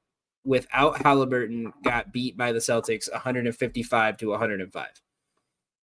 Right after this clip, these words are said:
The, which I, you know, even projecting those numbers, I could see this be, like, the only thing that limits is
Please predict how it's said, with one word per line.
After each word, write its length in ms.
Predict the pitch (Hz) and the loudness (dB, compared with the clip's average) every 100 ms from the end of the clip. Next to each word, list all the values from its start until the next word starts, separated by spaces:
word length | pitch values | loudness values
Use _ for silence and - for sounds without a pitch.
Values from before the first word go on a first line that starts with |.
| _ | _
The, 480 | - 120 135 135 104 - _ _ _ - | -4 4 6 6 2 -4 _ _ _ 2
which 600 | 139 131 - - - - _ - | 4 4 2 -4 -6 -10 _ -2
I, 220 | 135 135 - | 4 4 6
you 100 | 143 | 6
know, 160 | 139 135 | 8 8
even 200 | 151 151 | 6 4
projecting 380 | 147 143 143 | 4 4 6
those 180 | 139 127 | 4 4
numbers, 320 | 120 120 120 | 0 0 0
I 120 | 113 113 | 0 0
could 160 | 117 | 0
see 140 | - 117 | 0 0
this 280 | 117 - - 104 | 0 -2 -4 -6
be, 460 | 117 117 113 - _ 120 | -2 0 -2 -6 _ -6
like, 340 | 120 110 101 | -2 -2 -2
the 100 | 123 | 0
only 180 | 123 123 | 2 2
thing 200 | 123 123 | 2 2
that 200 | 120 104 | 2 2
limits 440 | 117 117 113 - - | 2 2 0 -2 0
is 600 | 113 113 110 110 101 - | 2 4 4 2 0 -6